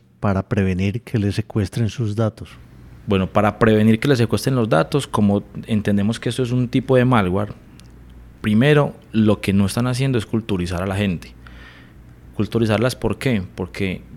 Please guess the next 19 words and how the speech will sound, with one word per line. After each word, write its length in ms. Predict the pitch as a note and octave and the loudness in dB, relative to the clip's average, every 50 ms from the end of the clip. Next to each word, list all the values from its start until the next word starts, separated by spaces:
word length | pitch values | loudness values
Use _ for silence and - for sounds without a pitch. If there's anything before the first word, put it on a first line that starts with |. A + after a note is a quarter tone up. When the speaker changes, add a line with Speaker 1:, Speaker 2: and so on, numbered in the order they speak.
| - F#2+ | -12 -4
Speaker 2:
yo 160 | F#2+ G#2 G2+ | -2 0 2
no 120 | G2+ A2 A2 | 2 0 0
controlo 540 | - A#2 A2+ A2 A2 C3 C3+ C3+ C3 A#2 - | 0 0 0 0 0 0 2 2 2 0 0
qué 140 | - G2 | -4 -4
llega 220 | F2+ G2 G2+ G#2 G#2 | -2 -2 -2 0 0
a 20 | |
mi 100 | G2+ F#2+ | -2 -2
correo 400 | - - E2 - B2 B2 F#2 D2+ E2 - - - - - - - - - | -2 -6 -6 -4 -2 -2 -4 -4 -8 -14 -20 -20 -20 -20 -20 -20 -8 -6
y 100 | G#2+ G2 | -4 -2
yo 120 | G#2 G2 | 0 0
no 140 | G2 A2 A2 | 0 0 0
controlo 600 | - - B2 A#2+ A#2 - C#3 C3+ B2 A2+ A#2 A2+ | 0 -2 -2 -2 0 2 4 4 4 4 2 -2
qué 160 | - - G2 | -2 -4 -2
abre 360 | G2 G2+ G#2 G#2+ G#2+ G#2+ A2 | -2 0 0 0 2 2 2
o 40 | G#2+ | 2
no 160 | G#2+ G#2 G#2 | 2 0 0
abre 220 | G2+ G2+ G2+ G#2 A2 | 0 0 0 0 0
un 80 | G#2+ | -2
empleado. 520 | G2+ F#2+ - - E2 E2 - - - - | -2 -2 -4 -4 -6 -6 -6 -6 -10 -14